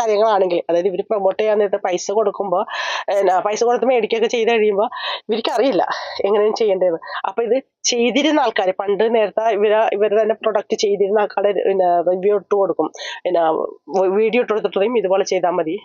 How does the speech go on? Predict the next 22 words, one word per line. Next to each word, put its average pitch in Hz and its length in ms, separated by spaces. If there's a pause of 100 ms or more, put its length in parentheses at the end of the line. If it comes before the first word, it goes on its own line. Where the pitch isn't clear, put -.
(280)
ഏകദേശം 185 280
ഇതൊക്കെ 185 280
തന്നെയാണ്, 185 360
ഇതുപോലൊക്കെ 180 380
തന്നെ 180 220
അങ്ങ് - 500
ചെയ്താൽ 170 220
മതി" 170 140
എന്ന് 165 100
പറയും. 160 100
അപ്പൊ - 120
ഇവര് - 220
അങ്ങ് 220 280
തകർത്ത് 240 320
അഭിനയിച്ച് 247 600 (400)
അങ്ങ് 240 240
ജീവിച്ച് 220 400
കാണിക്കലാണ് 196 680 (240)
മിക്ക 170 260
യൂട്യൂബേഴ്സും 170 680
കാണുന്നത്, 156 580
നമ്മള്, 156 240